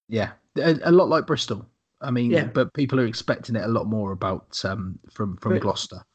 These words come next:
Speaker 2: But you're right, with the, with the World Cup at the start and then Six Nations coming in afterwards, it could really shake this up a little bit.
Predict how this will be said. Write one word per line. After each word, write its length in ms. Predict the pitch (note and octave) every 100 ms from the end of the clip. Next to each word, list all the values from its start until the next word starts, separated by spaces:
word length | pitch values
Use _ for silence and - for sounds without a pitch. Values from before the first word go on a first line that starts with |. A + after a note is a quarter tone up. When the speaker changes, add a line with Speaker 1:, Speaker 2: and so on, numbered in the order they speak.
| _ _
Speaker 2:
But 200 | F3+ F#3
you're 100 | E3
right, 160 | E3+ D#3
with 120 | D3
the, 60 | D3
with 300 | E3 D#3 D3+
the 80 |
World 280 | D#3 F3+ F3
Cup 240 | D#3+ D3 A2
at 80 |
the 80 | -
start 440 | - C3+ B2+ C3+ - _ _ _ -
and 180 | C#3+ C#3
then 420 | C#3 C3+ B2+ B2 - _ _ _
Six 320 | - - - D#3
Nations 340 | C#3+ - B2+
coming 300 | D3+ C#3 C3
in 120 | C3
afterwards, 680 | C3 C3+ B2+ C#3 C#3 B2+ - _ _ _ _ _ _ _ _ _ -
it 160 | E3+
could 180 | D#3 D#3
really 240 | D3+ D3+
shake 300 | D3 F3 D#3+
this 160 | D#3 D3
up 160 | D#3+ E3+
a 20 |
little 220 | E3 E3
bit. 180 | F3 -